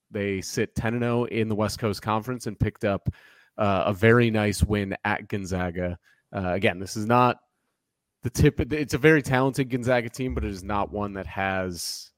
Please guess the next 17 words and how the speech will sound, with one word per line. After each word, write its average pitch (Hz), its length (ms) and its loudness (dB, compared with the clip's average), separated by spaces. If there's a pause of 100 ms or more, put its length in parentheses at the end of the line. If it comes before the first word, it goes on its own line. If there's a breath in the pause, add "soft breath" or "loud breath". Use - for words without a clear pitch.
(180)
uh, 90 460 -4 (480)
the 107 80 -6
metrics 123 440 -2
behind 110 380 0
them, 107 140 -4
the 95 80 -4
wins 104 320 0
behind 101 340 -2
them 101 160 -6
that 95 120 -2
you 95 100 -4
normally 95 400 -2
expect - 420 0
out 95 120 4
of 90 80 -4
Mark 92 260 0
Few's 98 460 -6